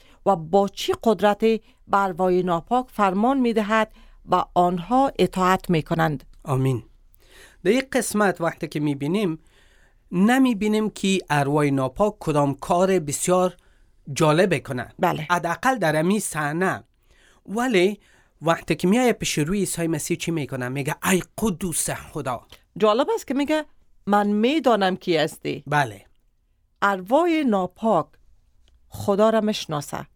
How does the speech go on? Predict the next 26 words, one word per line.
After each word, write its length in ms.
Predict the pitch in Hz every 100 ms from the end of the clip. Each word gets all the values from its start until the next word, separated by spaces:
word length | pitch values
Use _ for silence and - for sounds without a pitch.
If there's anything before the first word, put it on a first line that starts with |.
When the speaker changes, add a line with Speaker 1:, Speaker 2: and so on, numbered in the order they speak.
| _ _
Speaker 2:
بله. 200 | 135 117 -
Speaker 1:
ارواح 380 | 175 180 170 170
ناپاک 640 | 175 170 165 - 247 240 240 _ _ _
عیسی 320 | 185 - 247 247
را 80 | 247
می‌شناسه. 680 | 262 - 170 160 - - - _
Speaker 2:
بله. 280 | - 139 117 _ _ _ _ _ _ _ _ _ - 165
Speaker 1:
و 100 | 202
می‌دانه 640 | 196 220 320 359 240 202
که 140 | 180 175
کیست. 440 | - 156 147 - _ _
عیسی 360 | 202 - 302 320
مسیح 340 | 220 - 269
را 100 | 302 - -
قدوس 440 | 220 180 277 - 294
خدا 600 | - - 185 175 262 285
میگه. 440 | 175 156 151 139 _
Speaker 2:
بله. 280 | 139 131 - _ _ _ _ -
Speaker 1:
و 120 | 190
مردم 420 | 196 190 196 302
او 60 | 269
را 160 | 302 -
قدوس 340 | 214 233 -
خدا 400 | 202 - 190 294
معرفی 440 | 285 180 175 - 160
می‌کنه. 440 | 151 139 143